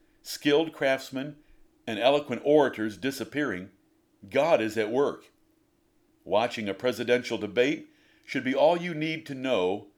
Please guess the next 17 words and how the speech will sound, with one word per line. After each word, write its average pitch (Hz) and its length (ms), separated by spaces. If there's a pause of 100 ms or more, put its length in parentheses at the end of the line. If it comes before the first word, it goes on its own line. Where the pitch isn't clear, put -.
(140)
you 113 240
are 127 160
there. 80 400 (880)
Unless 120 520
and 127 120
until 117 480
America 120 480
repents 131 640 (320)
and 107 120
returns 135 460
to 123 80
God, 101 480 (640)
she 135 240
is 107 140
going 107 320
down, 120 580
down, 87 480